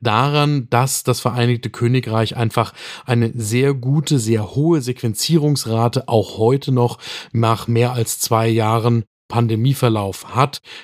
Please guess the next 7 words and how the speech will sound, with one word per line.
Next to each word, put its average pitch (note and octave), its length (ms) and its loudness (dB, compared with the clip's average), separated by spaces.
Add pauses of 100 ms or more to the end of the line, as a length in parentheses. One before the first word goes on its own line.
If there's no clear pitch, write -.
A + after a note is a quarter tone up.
Ganz B2+ 360 0
im A#2+ 200 0
Gegenteil A2 600 0
typischerweise G#2 760 0
zu - 140 -2
Deutschland, A#2 600 0 (380)
wo A#2 420 0